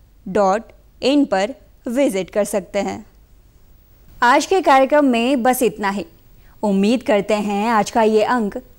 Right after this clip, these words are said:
आपको पसंद आया होगा। कार्यक्रम संबंधी कोई भी राय या जानकारी अगर आप हमारे साथ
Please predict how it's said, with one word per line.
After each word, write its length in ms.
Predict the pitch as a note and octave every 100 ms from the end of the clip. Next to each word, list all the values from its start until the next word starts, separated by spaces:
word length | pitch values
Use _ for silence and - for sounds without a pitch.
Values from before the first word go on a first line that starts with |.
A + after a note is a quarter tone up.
| G#3+
आपको 340 | G3 - B3
पसंद 440 | C#4+ A#3+ A3 G#3+ F#3+
आया 180 | F#3 F#3
होगा। 340 | G#3+ F#3+ - - - - - _ -
कार्यक्रम 440 | A#3+ A#3 B3+ E4
संबंधी 640 | D#4 C4+ A#3 G#3+ G#3+ A3+ C4
कोई 300 | - B3 C#4+
भी 200 | A3+ G3+
राय 340 | G3 A3 F3 - - _ - -
या 140 | G#3+
जानकारी 680 | G#3 A3 F3+ F#3 F#3+ G3 A#3 - -
अगर 260 | G#3 G#3+
आप 260 | G3 G3 C4
हमारे 340 | - G#3 F#3+ A3
साथ 300 | - F#3+